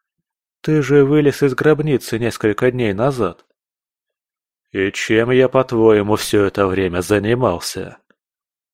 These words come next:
"Тренировал меня?" "Ха! Неужели ты думаешь, что это всё?"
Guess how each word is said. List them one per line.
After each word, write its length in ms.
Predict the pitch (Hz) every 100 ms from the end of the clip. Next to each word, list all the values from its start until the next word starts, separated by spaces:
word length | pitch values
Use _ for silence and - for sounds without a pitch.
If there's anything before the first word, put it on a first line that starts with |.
| _ -
"Тренировал 720 | - 104 92 90 92 92 92
меня?" 540 | 90 87 85 85 104 _ _ _ _ _ _ _ _
"Ха! 460 | - - 117 - _ _ _ _ _ -
Неужели 800 | 107 110 107 107 101 117 110
ты 180 | 104 113
думаешь, 480 | 101 107 101 101 104
что 220 | - -
это 320 | 95 92 98
всё?" 420 | 101 - - 87